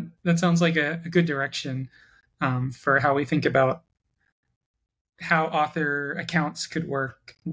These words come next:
in relationship to discussions, which is, yeah, a new piece we haven't really prototyped, but I think we both kind of thought about it, but hadn't really had a good, uh,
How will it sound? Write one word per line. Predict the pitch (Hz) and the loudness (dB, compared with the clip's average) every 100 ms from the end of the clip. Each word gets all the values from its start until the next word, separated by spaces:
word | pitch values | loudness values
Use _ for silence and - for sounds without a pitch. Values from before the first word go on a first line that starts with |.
| 170 | -4
in | 175 139 135 | 0 0 0
relationship | 135 139 135 131 - - | 0 0 0 -2 -4 -2
to | 147 | -4
discussions, | 127 123 139 - 170 - | -2 -2 -4 -4 -6 -6
which | 135 143 | -8 -6
is, | 135 - - _ _ - _ - | -6 -8 -12 _ _ -20 _ -4
yeah, | 170 170 - | -4 -4 2
a | 175 | 6
new | 196 | 6
piece | 196 185 170 | 6 4 4
we | 165 | 2
haven't | 160 160 | 2 0
really | 156 151 147 139 127 - _ _ _ _ - _ _ _ _ _ _ _ _ - | 0 0 0 -2 -6 -12 _ _ _ _ -20 _ _ _ _ _ _ _ _ -2
prototyped, | 180 180 196 226 220 - | 0 2 0 -4 -4 -4
but | 165 165 170 | -4 -4 -4
I | |
think | 170 196 | -4 -2
we | 185 | 0
both | 170 170 | 0 0
kind | 170 | -2
of | 147 | -4
thought | - 147 156 | -6 -2 -2
about | 180 196 | 0 -2
it, | 208 - | -2 -4
but | 170 170 | -4 -2
hadn't | 170 156 | -2 -2
really | 156 151 147 | -2 0 -2
had | 127 156 | 0 -2
a | 143 | 0
good, | 143 139 | -2 -2
uh, | 131 | -4